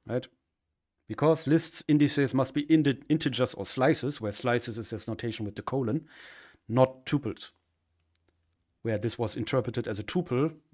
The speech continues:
like, yeah, we want to have the first and the last value. This does not work with lists. Where this does work, if we import NumPy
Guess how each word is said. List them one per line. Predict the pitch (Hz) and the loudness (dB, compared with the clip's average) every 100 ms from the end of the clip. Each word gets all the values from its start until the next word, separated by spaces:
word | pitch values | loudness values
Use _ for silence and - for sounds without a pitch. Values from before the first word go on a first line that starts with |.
| _ - | _ -8
like, | 107 110 - - | -6 -6 -8 -6
yeah, | 110 | -2
we | 104 107 | 0 0
want | 113 113 | -2 -2
to | 117 | -4
have | 110 | -6
the | - | -8
first | - 123 117 135 | -4 -2 -2 -4
and | 113 | -4
the | 120 | -2
last | 120 113 | -2 -2
value. | 113 104 95 - _ - _ | -6 -8 -10 -18 _ -20 _
This | 143 143 | -4 0
does | 151 147 | 0 2
not | 127 110 | 0 4
work | 156 156 | 2 2
with | 104 | -4
lists. | 101 98 - - - _ _ _ _ _ _ _ _ _ _ _ _ _ - - - _ _ _ _ _ _ _ _ _ | -4 -8 -10 -18 -20 _ _ _ _ _ _ _ _ _ _ _ _ _ -20 -20 -20 _ _ _ _ _ _ _ _ _
Where | - 123 | 0 0
this | 117 107 | 2 2
does | 196 208 | 2 4
work, | 135 139 - - - _ _ _ _ _ - | 4 2 2 -8 -20 _ _ _ _ _ -6
if | 147 - | -6 -2
we | 131 123 | 0 0
import | 160 165 127 123 - - - - | 0 2 2 2 -4 -8 -14 -8
NumPy | 185 175 170 | -4 2 2